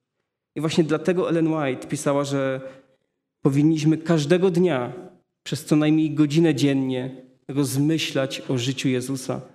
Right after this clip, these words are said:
a szczególnie o tych ostatnich godzinach, od ogrodu Getsemane aż po Golgotę. I oczywiście szatan o tym wie.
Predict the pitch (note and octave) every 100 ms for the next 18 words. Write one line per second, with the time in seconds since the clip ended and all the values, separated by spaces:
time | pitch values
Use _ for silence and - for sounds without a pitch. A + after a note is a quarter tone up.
0 | _ _ _ _ - A#2+ - D3 D3+ D3+
1 | C3+ C3+ D3 - C3+ - D3+ C#3+ D3 B2
2 | C3+ B2 C3+ A#2 C3+ - - _ _ _
3 | D3 D3+ C#3+ D3 D3 C#3 C#3 C#3 C#3+ C3
4 | C3+ B2+ C#3+ C#3 - _ _ _ C#3 -
5 | C3 B2+ B2 B2+ B2+ C3+ - _ _ _
6 | _ _ _ _ _ _ _ _ _ _
7 | - C#3+ C#3+ D3 D3 - C#3 C#3+ D3+ -
8 | _ _ - C#3+ C3+ C#3 C3 C#3+ C3+ D3
9 | B2+